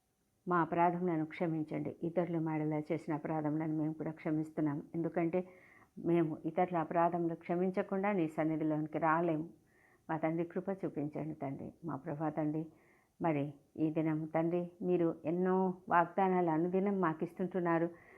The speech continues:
మా ప్రభా తండ్రి, నీ యొక్క ఆజ్ఞలను గైకొంటే మీరు ఎలాంటి మేలులు మాకు చేస్తారు అన్న విషయంలో తండ్రి,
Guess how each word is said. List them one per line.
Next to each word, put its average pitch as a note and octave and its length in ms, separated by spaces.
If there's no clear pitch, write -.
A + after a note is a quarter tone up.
మా F#3+ 80
ప్రభా F#3+ 380
తండ్రి, F#3+ 340
నీ G3 160
యొక్క F#3 220
ఆజ్ఞలను F#3+ 680
గైకొంటే E3+ 560
మీరు G3+ 180
ఎలాంటి F#3 840
మేలులు G3 500
మాకు E3+ 360
చేస్తారు E3 560
అన్న E3+ 240
విషయంలో E3 580
తండ్రి, E3 340